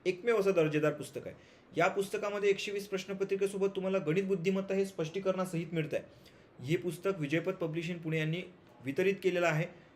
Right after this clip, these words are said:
विकास सिंदळकर सर लेखक आहे, सचिन कुरुन सर लेखक आहे, पवन देशपांडे सर लेखक आहेत. हे पुस्तक जर तुम्हाला आत्ताच ऑनलाइन घ्यायचं असेल, तर या बाणाच्या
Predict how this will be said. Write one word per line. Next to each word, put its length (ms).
विकास 440
सिंदळकर 380
सर 180
लेखक 340
आहे, 60
सचिन 320
कुरुन 220
सर 140
लेखक 320
आहे, 80
पवन 240
देशपांडे 420
सर 120
लेखक 200
आहेत. 120
हे 60
पुस्तक 360
जर 120
तुम्हाला 260
आत्ताच 340
ऑनलाइन 400
घ्यायचं 260
असेल, 220
तर 60
या 120
बाणाच्या 460